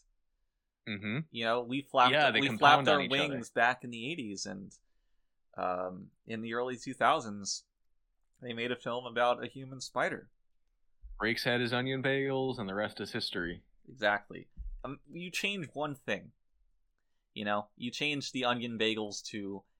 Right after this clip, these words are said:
Speaker 2: an everything bagel, which has onions, but it also has other things. And, um,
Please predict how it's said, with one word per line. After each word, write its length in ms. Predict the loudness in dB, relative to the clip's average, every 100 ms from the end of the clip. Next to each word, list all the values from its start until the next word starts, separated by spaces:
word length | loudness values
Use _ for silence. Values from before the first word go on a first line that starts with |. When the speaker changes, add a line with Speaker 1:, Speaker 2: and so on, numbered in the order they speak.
| -8
Speaker 2:
an 120 | 0
everything 440 | 0 0 -6 -6
bagel, 400 | -4 -6 -6 -10 _ _ _
which 180 | -8 -2
has 300 | 2 2 2
onions, 360 | -2 -2 -8 -6
but 100 | 0
it 80 | 0
also 260 | 0 -4
has 100 | -6
other 200 | -8 -10
things. 260 | -14 -16 -16 _ _ _ _ _ -4
And, 340 | 0 0 -2 -10 _ _ _ _ _
um, 500 | -4 -2 0 -4 -10